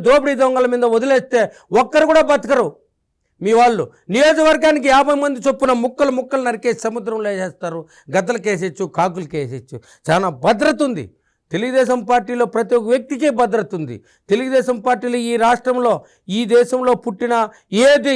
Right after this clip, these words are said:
ఏ రాష్ట్రంలో కూడా మీరు ఎక్కడైనా స్వతంత్రంగా బతికే అర్హత, స్వేచ్ఛను కలిగించింది తెలుగుదేశం పార్టీ. మీకైనా కల్పించింది, ఎవరికైనా కల్పించింది. ఈరోజు వైసీపీలో చేసిన అంతకు ముట్టాలు, దోపిడీ దొంగలు విచ్చలవిడిగా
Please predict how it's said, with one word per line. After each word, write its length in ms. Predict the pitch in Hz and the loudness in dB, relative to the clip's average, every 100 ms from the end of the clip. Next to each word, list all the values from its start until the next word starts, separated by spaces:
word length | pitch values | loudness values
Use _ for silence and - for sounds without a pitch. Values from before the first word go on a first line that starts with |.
| 233 277 | 4 6
ఏ 40 | 277 | 6
రాష్ట్రంలో 440 | 277 269 262 247 226 | 4 2 -2 0 0
కూడా 160 | 202 160 - - | -2 -4 -8 -4
మీరు 160 | 208 220 220 | 0 0 0
ఎక్కడైనా 340 | 233 240 233 208 | 0 0 -2 -4
స్వతంత్రంగా 540 | 202 214 196 202 196 165 | -8 -8 -8 -6 -6 -4
బతికే 260 | 185 - 190 165 | -8 -4 -2 0
అర్హత, 260 | 247 240 247 156 - _ _ 165 131 _ | 0 0 0 -2 -4 _ _ -14 -14 _
స్వేచ్ఛను 440 | 240 339 339 320 277 | 2 2 4 0 2
కలిగించింది 440 | 262 226 - 208 175 | 0 -2 -8 -8 -6
తెలుగుదేశం 400 | 156 208 202 156 143 143 | -6 -4 -4 -4 -10 -12
పార్టీ. 280 | 110 - 95 _ _ _ | -12 -18 -20 _ _ _
మీకైనా 460 | 165 208 226 220 220 | -6 -2 -2 -2 -2
కల్పించింది, 520 | 220 190 202 214 208 202 208 | -2 -4 -8 -8 -8 0 0
ఎవరికైనా 380 | 262 240 240 214 | 2 0 -2 -2
కల్పించింది. 540 | 196 147 156 143 131 110 _ _ _ 160 | -4 -6 -12 -12 -12 -14 _ _ _ -8
ఈరోజు 340 | 180 190 190 180 - _ 165 | -4 -4 -4 -6 -8 _ -2
వైసీపీలో 500 | 208 233 208 208 190 185 | -2 -2 -6 -6 -4 -6
చేసిన 260 | 156 170 156 175 | -8 -6 -4 -4
అంతకు 260 | 208 190 190 | -6 -6 -8
ముట్టాలు, 360 | 151 185 165 165 123 | -6 -4 -4 -6 -4
దోపిడీ 320 | 175 180 196 160 | -4 -2 -4 -4
దొంగలు 300 | 170 160 156 - _ 165 | -6 -6 -6 -10 _ -12
విచ్చలవిడిగా 680 | - _ 262 262 247 220 | -12 _ -2 0 0 0